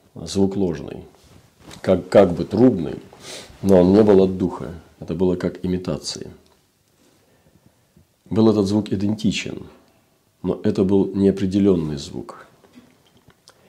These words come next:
И человек Божий та-, также говорил о необходимости применять боевые искусства Духа. Я верю, что сейчас время снова обратиться к боевым искусствам Духа.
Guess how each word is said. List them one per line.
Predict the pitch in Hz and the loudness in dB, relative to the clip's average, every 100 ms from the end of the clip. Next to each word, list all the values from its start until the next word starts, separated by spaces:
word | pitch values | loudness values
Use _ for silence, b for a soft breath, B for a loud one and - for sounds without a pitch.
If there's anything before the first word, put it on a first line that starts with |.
| b b b | b b b
И | - | -8
человек | - 98 92 | 2 4 4
Божий | 95 95 85 | 4 2 2
та-, | 90 85 - - | -2 -4 -4 -4
также | 98 87 87 | 0 0 -2
говорил | 78 82 82 101 113 - | -4 -2 0 2 2 0
о | |
необходимости | 90 80 - 87 95 95 - | -4 -4 -6 -2 -2 -2 -6
применять | - 87 82 90 90 87 | -6 -4 -2 -2 -2 -4
боевые | 80 78 82 | -4 -4 -4
искусства | 76 - - 78 | -10 -14 -14 -12
Духа. | 71 - - - - B B B B B _ - 95 | -10 -12 -14 -20 -20 B B B B B _ -10 0
Я | 104 | 4
верю, | 104 95 | 6 6
что | - | 2
сейчас | 92 - 95 - | -4 -2 -4 0
время | 98 107 101 101 | 2 2 0 -2
снова | - 98 87 82 | -4 0 0 -2
обратиться | 76 82 90 - | -6 -10 -12 -10
к | 85 | -6
боевым | 85 85 80 | -4 -4 -6
искусствам | - 87 - 78 | -10 -12 -10 -6
Духа. | 78 101 110 110 | -4 -4 -6 -12